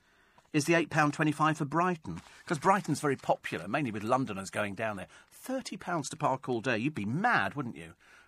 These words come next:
to go down there and spend that sort of money? In Southend-on-Sea, twelve pounds, but you can do it through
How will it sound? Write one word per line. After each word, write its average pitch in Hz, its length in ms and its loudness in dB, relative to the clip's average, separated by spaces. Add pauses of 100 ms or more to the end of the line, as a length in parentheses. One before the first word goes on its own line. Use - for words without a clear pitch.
to 120 60 -4
go 123 180 2
down 95 240 -2
there 92 120 -8
and 90 120 -10
spend 90 260 -6
that 98 140 -8
sort - 160 -6
of 87 100 -12
money? 95 300 -6 (300)
In 147 100 4
Southend-on-Sea, 175 1160 8
twelve 226 360 6
pounds, 117 520 0 (320)
but 139 160 0
you 165 100 0
can 160 160 2
do 214 240 6
it 110 180 2
through 147 380 2